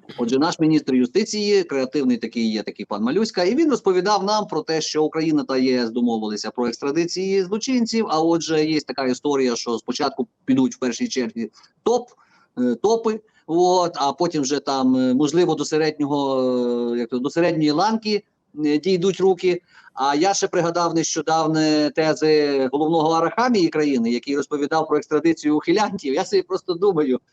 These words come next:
ну, знаючи, в принципі, як юрист, ці всі процедури, відповідно, там, слідство, розслідування, судові рішення,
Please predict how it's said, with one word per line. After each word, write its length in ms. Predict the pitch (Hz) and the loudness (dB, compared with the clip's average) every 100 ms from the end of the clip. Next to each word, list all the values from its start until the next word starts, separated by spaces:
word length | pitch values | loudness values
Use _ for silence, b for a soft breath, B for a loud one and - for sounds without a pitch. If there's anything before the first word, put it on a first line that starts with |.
| b - | b -2
ну, 100 | 214 | 0
знаючи, 380 | 175 214 185 175 | 2 0 0 0
в 40 | |
принципі, 360 | 185 180 170 170 | -2 -2 -2 0
як 160 | 165 170 | 0 2
юрист, 260 | 190 156 | 0 0
ці 140 | - 165 | -2 -2
всі 180 | - | -2
процедури, 720 | 151 147 147 139 180 226 170 135 | -6 -6 -4 -2 0 2 2 0
відповідно, 680 | 127 131 127 139 151 131 | -2 -2 -6 -4 -2 -2
там, 220 | 127 123 113 | -2 -2 -2
слідство, 380 | 160 165 143 135 | -2 -4 0 -2
розслідування, 560 | 131 160 147 139 135 | 0 -4 -2 0 0
судові 320 | 127 143 139 | -2 -4 -2
рішення, 460 | 143 135 135 131 123 | -2 -2 0 0 -2